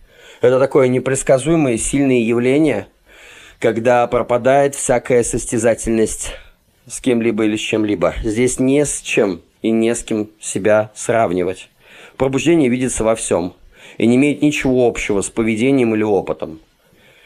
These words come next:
Подобную мутацию внутри человека, происходящую именно на клеточном уровне, нельзя вызвать ни медитациями, ни духовными практиками. Это вообще вся, все эти истории, они никаким образом не помогут вам это осуществить. Оно происходит само и неожиданно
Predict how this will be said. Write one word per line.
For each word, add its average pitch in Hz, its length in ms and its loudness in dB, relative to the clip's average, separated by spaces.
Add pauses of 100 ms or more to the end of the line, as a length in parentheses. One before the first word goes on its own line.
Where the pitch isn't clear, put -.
(280)
Подобную 131 460 0
мутацию 123 640 -2
внутри 107 280 -2
человека, 107 840 0
происходящую 107 880 0
именно 113 260 0
на 113 160 0
клеточном 113 560 -2
уровне, 120 340 0
нельзя 107 420 0
вызвать 107 520 -4
ни 120 220 0
медитациями, 101 1040 0
ни 117 220 2
духовными 135 640 0
практиками. 101 800 -4 (600)
Это 107 220 0
вообще 120 340 -2
вся, 110 640 2 (420)
все - 180 0
эти 135 160 -2
истории, 156 360 0
они 117 260 2
никаким 139 480 0
образом 98 360 -2
не 98 80 -4
помогут 113 400 -2
вам 101 180 0
это 101 160 -2
осуществить. 101 840 -6
Оно 101 140 0
происходит 120 480 0
само 120 440 -2
и 92 80 0
неожиданно 98 720 -2